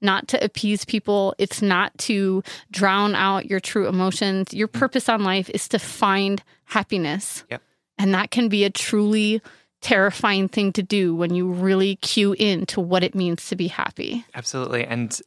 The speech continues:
Speaker 2: and being in touch with our emotions and understanding the complexities that come with being human and not tamping them down or drowning them, um,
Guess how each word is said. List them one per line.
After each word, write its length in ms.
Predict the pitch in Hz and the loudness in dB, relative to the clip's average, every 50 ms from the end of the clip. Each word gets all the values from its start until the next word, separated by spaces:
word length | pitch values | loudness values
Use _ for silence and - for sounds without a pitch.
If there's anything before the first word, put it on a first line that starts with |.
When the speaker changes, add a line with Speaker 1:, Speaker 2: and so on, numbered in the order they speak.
| _ _ | _ _
Speaker 2:
and 280 | 127 123 120 110 _ | -8 -8 -8 -8 _
being 360 | - 139 131 139 143 143 139 | -8 -6 -4 -4 -4 -4 -4
in 180 | - 123 123 120 | -4 -4 -4 -4
touch 320 | - 131 120 113 - - | -2 -4 -4 -4 -4 -8
with 340 | - 117 117 110 - _ _ _ _ _ _ _ _ _ _ _ _ | -4 -4 -4 -4 -4 _ _ _ _ _ _ _ _ _ _ _ _
our 280 | 120 120 117 113 117 - | 0 2 4 2 2 0
emotions 640 | - 120 123 117 113 107 - 117 107 104 104 101 - | -2 -4 -2 -2 -2 -2 -2 -2 -2 -4 -4 -6 -6
and 260 | - 117 113 110 107 - | -8 -6 -6 -6 -6 -4
understanding 880 | - 127 127 123 127 127 - - 131 117 117 113 113 113 107 113 110 - - - _ _ _ _ _ _ _ _ | -4 -2 -2 0 -2 -2 -2 -2 0 -2 0 0 -2 -2 -2 -2 -4 -6 -10 -20 _ _ _ _ _ _ _ _
the 340 | - 113 107 107 107 104 107 - _ _ _ _ _ | 0 0 2 2 0 0 -2 -6 _ _ _ _ _
complexities 800 | - 143 131 - - - 135 131 - - - 139 143 139 143 143 - | -8 -8 -8 -6 -2 -2 -2 -2 -2 -8 -6 -4 -4 -4 -4 -6 -6
that 220 | - 120 - - | -8 -8 -8 -10
come 320 | - - 127 123 123 131 | -6 -2 -2 0 0 0
with 220 | 127 123 117 - _ | -2 -2 -2 -4 _
being 260 | - 120 117 117 113 | -6 -4 -2 -2 -2
human 340 | 113 - 123 113 123 135 139 | -4 -4 -4 -2 -2 -2 -2
and 140 | 123 113 110 | -2 -4 -2
not 320 | 110 110 110 117 - - - _ - _ _ _ _ _ _ _ | 0 0 0 -2 -4 -8 -14 _ -20 _ _ _ _ _ _ _
tamping 340 | - 151 143 135 143 131 117 | -2 -2 -2 0 -2 -4 -4
them 200 | 123 117 117 113 | -2 -4 -2 0
down 360 | 127 131 131 127 127 120 120 | 0 0 2 0 0 0 -2
or 260 | 127 - 123 117 113 110 | -4 -4 -2 -2 -2 -4
drowning 540 | 107 - 123 113 113 113 113 113 113 113 | -2 -2 0 0 0 0 -2 -2 -4 -2
them, 360 | 107 110 107 107 107 107 104 - _ - _ _ _ _ _ - | -2 -2 -2 -2 -2 -4 -6 -8 _ -20 _ _ _ _ _ -6
um, 400 | 117 110 104 110 120 - 120 | -4 -2 0 -2 -2 -4 -6